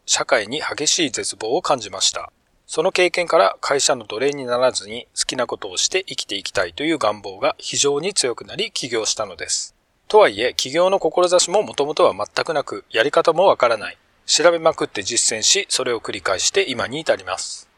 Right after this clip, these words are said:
この僕の例に好きなことで生きていく方法のヒントがありましたが、お分かりいただけましたでしょうか？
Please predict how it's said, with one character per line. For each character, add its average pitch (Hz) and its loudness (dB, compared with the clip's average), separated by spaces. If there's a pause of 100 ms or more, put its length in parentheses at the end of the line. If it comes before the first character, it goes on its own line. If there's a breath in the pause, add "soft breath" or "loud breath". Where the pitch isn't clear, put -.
(220)
こ - 0
の 214 4
僕 143 0
の 117 -8
例 98 -8
に 180 -2
好 - 4
き 156 -2
な 135 -2
こ 120 -8
と 101 -8
で 95 -8
生 95 -10
き - -12
て - -12
い 87 -10
く - -10
方 104 -6
法 98 -10
の 165 0
ヒ 156 -6
ン 135 -12
ト 104 -2
が 95 -2
あ - -4
り 95 -12
ま 98 -8
し - -4
た 104 -6
が、 156 4
お - -2
分 117 0
か 120 -6
り 110 -10
い - -20
た 104 -10
だ 98 -12
け - -16
ま 92 -14
し - -4
た 107 -8
で 143 -2
し - 4
ょ 110 -2
う - -10
か？ - -6